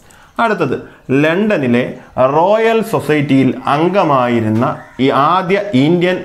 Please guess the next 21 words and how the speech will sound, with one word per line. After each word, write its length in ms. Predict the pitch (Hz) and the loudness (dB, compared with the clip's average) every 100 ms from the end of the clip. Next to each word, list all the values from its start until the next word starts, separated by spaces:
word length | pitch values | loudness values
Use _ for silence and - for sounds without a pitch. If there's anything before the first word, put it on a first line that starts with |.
| 120 | -2
ഗണിതശാസ്ത്രജ്ഞൻ 1120 | 131 143 165 180 - 139 147 175 175 165 160 - 117 | 0 0 0 -2 -2 0 0 -2 -4 -4 -4 -4 -2
ആരാണ്? 280 | 120 107 104 - - - _ - | -2 -2 -6 -14 -20 -20 _ 0
Who 120 | 175 214 127 | 2 2 2
is 100 | 127 - 131 | -2 0 -2
the 80 | - - - - | -2 -6 -20 -6
first 340 | 147 165 - 214 - 135 147 | -2 0 -2 -6 -4 0 2
Indian 340 | 190 196 220 208 - 135 | 2 2 -2 -4 -4 -2
mathematician 800 | 143 147 151 139 127 120 139 208 - - - | 0 0 -2 0 0 0 -2 -4 -10 -20 -6
who 100 | 143 165 | 0 2
was 180 | 185 175 | 2 0
a 120 | 180 151 | 0 0
member 300 | 160 208 202 185 | 0 0 0 2
of 60 | 185 - - - 117 | 0 -4 -14 -8 -2
Royal 420 | 135 170 202 214 208 | 2 4 2 2 0
Society 460 | 151 143 147 139 143 - 135 | -2 0 0 0 -2 -2 -2
in 80 | 135 - 120 120 | -2 -4 -4 0
London? 300 | 131 127 104 - - - _ _ _ 127 | 0 0 -4 -8 -18 -20 _ _ _ -2
London 380 | 143 165 185 220 - 127 | 0 2 0 0 -2 -2
Royal 320 | 131 147 175 190 | 0 2 0 0
സൊസൈറ്റിയിൽ 400 | 139 117 135 147 143 | -2 -2 0 0 0
അംഗമായിരുന്ന 800 | 120 123 175 147 113 113 110 120 | 2 2 2 2 0 -2 0 0